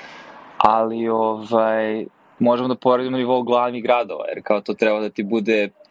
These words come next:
predstavništvo prema svetu na neki način, reprezentativni su gradovi. Uglavnom, da ne dužim, oko National Malla noću <laughs> nema nikakvog svetla. Ima kao ono, uz, uz te neke uske,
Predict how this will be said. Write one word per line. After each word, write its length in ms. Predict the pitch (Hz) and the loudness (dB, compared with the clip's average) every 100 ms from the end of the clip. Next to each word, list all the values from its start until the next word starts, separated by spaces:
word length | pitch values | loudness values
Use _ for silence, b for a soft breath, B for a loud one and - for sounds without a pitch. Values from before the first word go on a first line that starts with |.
| _ _ _ - | _ _ _ 0
predstavništvo 800 | 113 107 - 117 110 101 - 104 | 2 2 -2 -2 -2 -6 -4 -2
prema 540 | - 107 110 107 104 | 2 0 2 0 -2
svetu 480 | - - 107 104 - | -4 0 0 0 -4
na 100 | 101 | -2
neki 240 | 98 95 101 | -2 -2 0
način, 360 | 92 - - | -2 -2 -2
reprezentativni 840 | 92 90 101 95 95 101 - 101 95 | -2 0 -2 -2 -2 -2 -2 -2 0
su 160 | 107 | 0
gradovi. 600 | 98 92 92 120 131 131 B B B B - | 2 2 2 2 2 -2 B B B B 0
Uglavnom, 380 | 120 131 127 110 | 4 4 2 0
da 80 | |
ne 140 | 107 104 | -2 0
dužim, 360 | 110 107 107 - | -2 -2 -4 0
oko 220 | 107 120 | 0 0
National 400 | 110 107 - 104 | 0 -2 -2 -2
Malla 300 | 104 104 104 | 0 0 -2
noću 520 | 98 98 95 - 104 110 B B B | -2 -4 -4 -2 -2 -2 B B B
<laughs> 300 | 165 - - | -8 -8 -2
nema 360 | 123 120 135 123 | -2 0 -2 0
nikakvog 580 | 120 101 107 - 123 | -2 0 -4 -2 -2
svetla. 720 | - - 107 104 - 123 123 - _ 151 B 190 - | -2 0 0 0 0 0 0 -4 _ -12 B -4 -2
Ima 320 | 123 123 123 107 | 0 2 2 0
kao 360 | - 113 107 | 2 2 0
ono, 260 | 107 110 104 - - 160 | -2 -4 -6 -10 -20 -10
uz, 260 | - 131 117 - 120 | -2 0 -2 -4 0
uz 280 | 135 113 | 0 0
te 160 | - 117 | 0 0
neke 300 | 110 - 113 | 0 -2 -2
uske, 680 | 107 117 - - 104 98 | 0 -2 -2 0 2 0